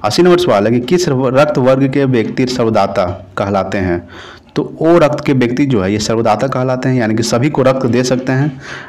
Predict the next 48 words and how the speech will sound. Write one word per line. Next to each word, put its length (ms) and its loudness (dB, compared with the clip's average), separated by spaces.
और 80 0
एक 80 2
होता 240 2
है 100 2
सर्वग्राही, 720 2
जो 140 2
होता 200 2
है 160 0
एबी। 260 2
एबी 240 2
जो 120 2
होता 160 4
है 60 2
सर्वग्राही 440 4
होता 240 2
है, 200 0
ये 140 4
सिर्फ 240 2
रक्त 340 4
ले 240 4
सकता 360 0
है, 200 -2
स-, 140 -10
रक्त 440 2
दे 280 4
नहीं 180 0
सकता। 600 -4
ठीक 180 0
है, 260 -2
चलिए 420 -2
next 280 -2
है 60 2
इक्यासी 380 0
नंबर 240 2
सवाल। 360 0
इक्यासी 380 2
नंबर 180 6
सवाल 260 0
है 80 0
कि 80 0
तने 340 2
की 80 2
कटाई 340 2
का 120 2
प्रयोग 340 2
निम्नलिखित 380 2
में 140 2
से 260 -2